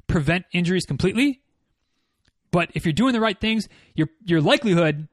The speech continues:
is gonna be dramatically minimized. And then you'll also be able to resolve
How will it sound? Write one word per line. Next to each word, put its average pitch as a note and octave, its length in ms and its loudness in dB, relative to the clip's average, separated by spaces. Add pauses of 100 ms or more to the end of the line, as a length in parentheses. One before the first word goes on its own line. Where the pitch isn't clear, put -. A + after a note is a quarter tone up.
is F3 140 -4
gonna F3+ 100 0
be D3 120 0
dramatically F#3+ 760 -2
minimized. C3 640 -4 (1400)
And F3 100 0
then F#3+ 120 0
you'll F3 140 0
also F#3+ 260 0
be D#3 300 -2 (580)
able E3+ 240 0
to D#3 440 -2 (960)
resolve D#3+ 680 0